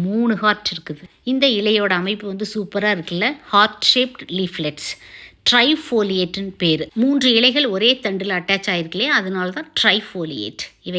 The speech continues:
யார் தெரியுமா? புளியாரைக்கீரை, இந்தியன் சாரல், oxalis corniculata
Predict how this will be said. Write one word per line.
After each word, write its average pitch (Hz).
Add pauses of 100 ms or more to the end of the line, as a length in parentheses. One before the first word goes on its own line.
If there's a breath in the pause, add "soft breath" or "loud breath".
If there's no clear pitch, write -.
யார் 196
தெரியுமா? 214 (560 loud breath)
புளியாரைக்கீரை, 208 (440)
இந்தியன் 254
சாரல், 196 (220)
oxalis 269 (260)
corniculata 208